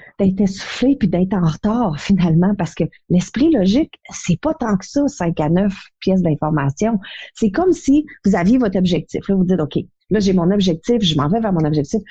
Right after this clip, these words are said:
je vais bâtir mon industrie, ma, ma, ma business de, de fitness, je vais réussir, c'est bon. » Euh, là, vous vous dites, « Bon, OK, là, faut que je me lève de bonne heure parce que là, j'ai, hein, tout le monde a peut-être entendu la croyance limitante qu'on a dans l'industrie du fitness.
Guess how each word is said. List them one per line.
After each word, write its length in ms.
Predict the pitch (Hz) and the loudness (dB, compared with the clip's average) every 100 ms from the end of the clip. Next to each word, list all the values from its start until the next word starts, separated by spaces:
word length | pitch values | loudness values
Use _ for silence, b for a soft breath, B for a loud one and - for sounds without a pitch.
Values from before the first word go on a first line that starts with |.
| B | B
je 160 | 165 165 | -2 0
vais 180 | 196 226 220 | 0 -2 -4
bâtir 540 | - 151 - 196 226 196 - | -6 -4 -2 0 0 -2 -2
mon 160 | 160 | 0
industrie, 640 | 156 151 160 - 190 208 214 _ _ - | 2 0 -4 -6 0 0 -2 _ _ -2
ma, 300 | 165 147 - | 0 0 0
ma, 220 | 151 147 | 0 0
ma 120 | 143 | 0
business 460 | 156 175 180 196 196 | 0 0 2 2 2
de, 160 | 165 | 2
de 140 | 143 147 | 0 -2
fitness, 580 | - 147 175 190 220 - B B 160 | -2 -2 0 0 -2 -8 B B -2
je 100 | 160 | 0
vais 80 | |
réussir, 640 | 143 156 143 - 262 262 240 | 0 0 0 0 2 2 0
c'est 220 | - 156 | -2 0
bon. » 360 | 185 233 240 240 B B 156 | 0 0 0 -4 B B -2
Euh, 320 | 139 123 104 | 0 0 0
là, 240 | 196 240 | 2 2
vous 160 | 262 196 | 2 2
vous 80 | 170 | 0
dites, « 320 | 165 226 254 _ _ _ - | 2 0 -2 _ _ _ -6
Bon, 120 | 156 147 | -6 -2
OK, 200 | 156 - - _ b | -4 -4 -6 _ b
là, 80 | 170 | -6
faut 140 | - | -4
que 100 | 156 | -4
je 80 | 151 | -2
me 60 | 139 | 0
lève 120 | 156 | 0
de 80 | 151 | -2
bonne 220 | 131 131 | -2 -2
heure 160 | 208 233 | -2 -4
parce 120 | 143 | -4
que 100 | - | -2
là, 140 | 160 | 0
j'ai, 320 | 185 160 170 180 _ _ - | 2 2 0 -2 _ _ -4
hein, 140 | 151 | -4
tout 140 | 185 151 | 0 0
le 60 | |
monde 200 | 147 165 | 2 2
a 40 | 131 | 0
peut-être 300 | 180 170 151 | -2 -2 -2
entendu 680 | 139 139 127 135 190 220 | -2 -2 -2 0 0 0
la 120 | 208 - | 0 -2
croyance 560 | - 143 147 156 - | -2 0 0 0 0
limitante 580 | 160 151 147 208 277 285 | 0 0 0 -2 -2 -2
qu'on 200 | 247 233 | -2 0
a 100 | 247 | 0
dans 180 | 233 196 | 0 0
l'industrie 460 | 185 170 175 196 202 | -2 0 -2 0 -2
du 60 | |
fitness. 280 | 190 208 254 | 0 0 -2